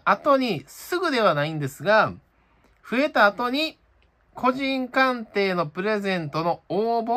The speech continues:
を受け付けますよっていう専用の動画を必ずアップするんで、サムネイルに明らかにね、募集開始とか書いてるやつをアップするんで、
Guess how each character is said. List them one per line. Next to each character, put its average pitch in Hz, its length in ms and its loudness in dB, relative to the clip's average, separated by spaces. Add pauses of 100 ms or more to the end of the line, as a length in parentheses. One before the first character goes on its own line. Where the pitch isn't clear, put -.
を 262 200 -2
受 214 280 -4
け 214 60 -8
付 - 200 -6
け 233 40 0
ま 247 160 0
す 277 180 -6
よ 262 120 4
っ 254 60 0
て - 220 -8
い 170 60 0
う 143 140 -2
専 339 480 -2
用 320 240 0
の 302 140 0
動 185 260 0
画 190 160 4
を 190 40 -2
必 - 220 -8
ず 196 340 2
ア 170 40 4
ッ 170 80 -2
プ 147 120 -10
す 139 140 -10
る 131 140 -4
ん 104 80 -12
で、 175 280 -2 (1300)
サ - 260 2
ム 254 140 2
ネ 302 180 2
イ 269 60 -2
ル 208 80 -2
に 147 120 -2
明 151 280 0
ら 277 140 4
か 233 100 2
に 139 140 -4
ね、 185 200 -8 (260)
募 185 160 2
集 269 300 -4
開 208 280 -2
始 247 260 -6
と 208 100 -2
か 135 160 -6
書 139 140 2
い 139 80 -2
て 143 80 -4
る 156 60 -2
や 185 80 -2
つ 185 100 -8
を 135 60 4
ア 135 60 4
ッ 139 40 -2
プ 127 160 -14
す 135 100 -10
る 123 140 -12
ん 101 100 -12
で、 175 280 -6